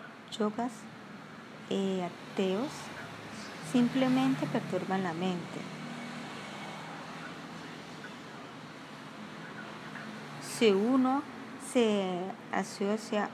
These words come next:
a un sistema religioso particular que predica uno de los conceptos erróneos mencionados anteriormente, ciertamente permanecerá siendo un no devoto.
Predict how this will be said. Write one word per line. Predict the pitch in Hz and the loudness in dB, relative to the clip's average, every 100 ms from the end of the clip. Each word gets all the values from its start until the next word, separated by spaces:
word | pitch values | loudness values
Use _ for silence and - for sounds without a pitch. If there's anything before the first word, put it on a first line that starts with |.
| - | 0
a | 185 | 2
un | 196 | 2
sistema | - 208 - 214 220 | 0 -4 0 2 2
religioso | 220 214 208 165 - | 2 2 2 0 -2
particular | 196 208 202 208 - 175 185 180 | -2 -2 -2 -6 -2 -2 0 -2
que | - - | -2 -2
predica | - 185 170 190 185 - 185 - - - - - | 0 0 2 2 2 -2 -6 -8 -10 -10 -10 2
uno | 240 254 254 277 285 - | 6 8 6 4 2 2
de | 240 | 2
los | 226 | 4
conceptos | 220 202 180 - 202 | 2 4 2 2 2
erróneos | 208 190 190 208 | 4 4 4 4
mencionados | 202 202 185 185 190 - - | 2 2 2 4 2 0 0
anteriormente, | 190 185 175 180 190 208 233 269 - - - - - | 2 4 4 2 2 2 2 0 -2 -8 -10 -8 0
ciertamente | 226 214 - 226 240 247 - | 2 4 2 4 4 4 2
permanecerá | 277 233 214 196 190 190 185 185 208 - | 2 4 4 4 2 0 2 2 2 0
siendo | 196 202 208 | 0 2 2
un | 190 | 2
no | 190 | 2
devoto. | 190 180 180 | 2 2 0